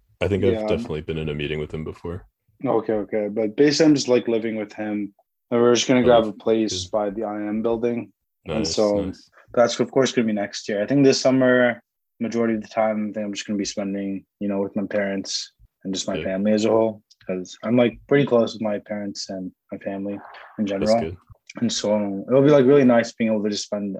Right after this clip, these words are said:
Speaker 2: another summer with them until, you know, eventually
Speaker 1: Yeah.
Speaker 2: you graduate and you have to, like, move out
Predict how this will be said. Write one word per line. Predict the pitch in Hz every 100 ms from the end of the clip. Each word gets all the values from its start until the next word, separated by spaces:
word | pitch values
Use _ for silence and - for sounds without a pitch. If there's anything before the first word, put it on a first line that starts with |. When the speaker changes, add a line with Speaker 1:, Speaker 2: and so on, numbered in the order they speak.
| -
Speaker 2:
another | 110 107
summer | - 104 101
with | 98 -
them | 98
until, | 95 - 98 92 90 _ _ - _
you | 131
know, | 139
eventually | 139 139 - 127 120
Speaker 1:
Yeah. |
Speaker 2:
you | 117
graduate | 110 107 107 101 101 104 104
and |
you | 98
have | 92
to, |
like, | 95 87
move | 92 85
out | 87 87